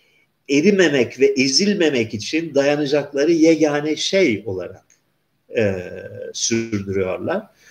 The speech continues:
Bu konuda da onlara hak vermemek mümkün değildir. Yani, e, bilmiyorum, ben size çelişkili bir mesaj veriyormuş gibi göre-, görünebilirim ama çelişkili olduğunu zannetmiyorum.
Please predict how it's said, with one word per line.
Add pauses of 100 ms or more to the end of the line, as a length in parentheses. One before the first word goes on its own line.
(260)
Bu
konuda
da
onlara
hak
vermemek
mümkün
değildir. (1000)
Yani, (720)
e,
bilmiyorum,
ben
size (220)
çelişkili
bir
mesaj
veriyormuş
gibi
göre-,
görünebilirim
ama
çelişkili
olduğunu
zannetmiyorum.